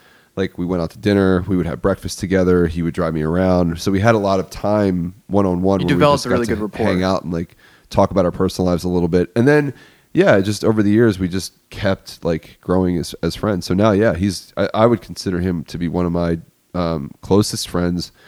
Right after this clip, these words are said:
Speaker 1: Maybe not in the, in the sense that we see each other all the time, but we talk probably every day. And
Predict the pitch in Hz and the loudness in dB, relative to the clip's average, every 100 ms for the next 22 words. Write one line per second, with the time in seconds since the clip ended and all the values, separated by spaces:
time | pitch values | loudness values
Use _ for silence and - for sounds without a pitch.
0 | - - - 113 110 104 98 - 101 95 | -20 -12 2 4 6 4 2 2 -4 -2
1 | 95 - 92 92 87 82 98 87 87 - | -4 -6 -6 -4 -4 -2 -4 -2 -4 -4
2 | - 104 - 120 127 131 135 139 135 139 | -2 -2 2 2 4 4 2 0 0 0
3 | 101 87 - - - _ - 104 - - | 0 -2 -2 -14 -20 _ 0 0 0 -4
4 | - 98 85 - - - _ - 95 82 | 2 4 4 -2 -18 -20 _ -6 -2 0
5 | 82 80 - 85 87 80 - _ _ _ | 0 -2 0 2 2 0 -6 _ _ _
6 | - 92 92 87 82 | -4 0 0 0 -4